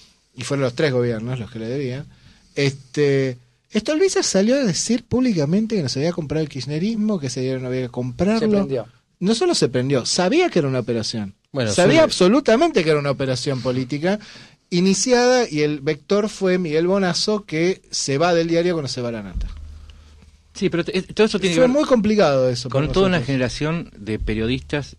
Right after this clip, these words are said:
Speaker 4: ya que el tema era los
Speaker 1: Mm.
Speaker 4: periodistas,
Speaker 1: Mm.
Speaker 4: que desnaturalizaron mucho su función
Speaker 1: Exacto.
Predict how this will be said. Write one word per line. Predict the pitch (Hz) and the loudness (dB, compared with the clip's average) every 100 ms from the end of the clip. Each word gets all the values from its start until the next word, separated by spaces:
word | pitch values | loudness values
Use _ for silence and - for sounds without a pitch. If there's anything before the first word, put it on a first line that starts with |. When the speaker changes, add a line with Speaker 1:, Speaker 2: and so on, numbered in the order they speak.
| - | -16
Speaker 4:
ya | 95 | -12
que | 87 | -12
el | |
tema | 101 95 92 | -10 -8 -6
era | 87 - - - | -6 -6 -8 -10
los | - | -10
Speaker 1:
Mm. | 120 | -10
Speaker 4:
periodistas, | 120 95 90 - 113 - _ | -8 -10 -12 -14 -14 -16 _
Speaker 1:
Mm. | 131 120 - - - _ _ _ _ _ _ _ | -14 -12 -18 -20 -20 _ _ _ _ _ _ _
Speaker 4:
que | 131 147 165 - - - | -2 0 -2 -8 -20 -8
desnaturalizaron | 117 120 127 123 131 127 127 170 165 | -4 0 -2 -2 -2 -2 -2 -2 -2
mucho | 156 165 185 - 180 | 0 0 0 0 -4
su | 165 - 123 | -4 -6 -8
función | - 117 120 123 | -6 -2 0 0
Speaker 1:
Exacto. | 127 143 131 107 117 | 0 2 2 2 -2